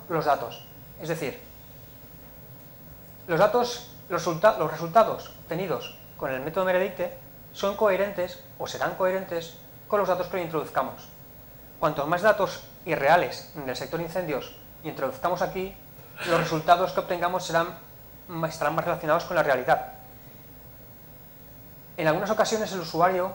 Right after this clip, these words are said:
el cliente, se dará cuenta o se verá la limi-, la limitación de que no disponer de toda la información suficiente. En esos casos, lo que ha de recurrir es a digamos que parámetros que sean conservadores.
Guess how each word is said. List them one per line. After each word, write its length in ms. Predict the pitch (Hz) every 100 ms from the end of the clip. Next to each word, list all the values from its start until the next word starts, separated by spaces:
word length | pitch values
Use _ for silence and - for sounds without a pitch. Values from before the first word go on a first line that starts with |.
| -
el 80 | 151
cliente, 480 | 147 175 185 190 - - - - - -
se 160 | -
dará 200 | 160 156
cuenta 360 | 170 170 180 170
o 300 | 143 135 - -
se 120 | - 147
verá 180 | 139
la 80 | 156
limi-, 140 | 180 175 156
la 120 | 156
limitación 520 | 151 151 143 165 170
de 100 | 147
que 80 | 139
no 100 | 156
disponer 500 | 185 - 151 165 165 -
de 160 | 160 147
toda 160 | 156
la 80 | 170
información 320 | 165 147 151
suficiente. 460 | 143 135 139 127 - - - - - -
En 60 | 143
esos 200 | 147 165
casos, 460 | 180 175 175 - 170
lo 120 | 139
que 80 | 147
ha 20 |
de 100 | 170
recurrir 400 | 175 175 175 175 - - - - -
es 180 | 170 180
a 440 | 165 147 135 127 - - - -
digamos 300 | 151 151 160
que 120 | 175
parámetros 440 | - 147 175 175 175
que 100 | 160
sean 200 | 160 160
conservadores. 640 | 151 143 139 156 -